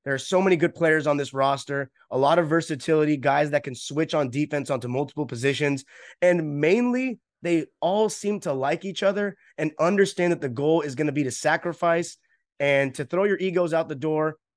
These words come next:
and just work collectively for that championship goal, because the Clippers have obviously never made it to the finals, never won the championship, and everyone knows the opportunity that is in front of them. They just need to stay healthy, buy in, and execute. Simple as that.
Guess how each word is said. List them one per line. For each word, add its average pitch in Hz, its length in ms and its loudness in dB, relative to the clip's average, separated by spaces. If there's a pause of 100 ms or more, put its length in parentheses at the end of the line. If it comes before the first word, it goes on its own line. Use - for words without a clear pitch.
(380)
and 135 180 -4
just 147 200 -6
work 160 200 2
collectively 160 400 2
for 151 120 -4
that 131 160 0
championship 147 640 -4
goal, 139 280 4
because 131 320 -2
the 127 80 -6
Clippers 175 260 -2
have 151 80 -4
obviously 147 580 -2 (140)
never 147 240 2
made 156 220 4
it 147 80 -2
to 143 80 -10
the 139 80 -4
finals, 127 500 0 (240)
never 156 300 4
won 190 240 4
the 170 80 0
championship, 123 720 -2 (400)
and 135 100 -2
everyone 170 360 6
knows 160 180 6
the 156 140 -2
opportunity 147 720 -2 (240)
that 139 200 4
is 139 380 0
in 135 100 -2
front 151 260 2
of 143 100 2
them. 120 240 2 (180)
They 127 80 -8
just 127 140 -10
need 143 80 0
to 127 80 -4
stay 143 260 0
healthy, 147 400 2
buy 143 380 2
in, 175 320 2 (200)
and 135 140 -4
execute. 131 460 -4 (200)
Simple 147 340 0
as 135 100 0
that. 165 240 4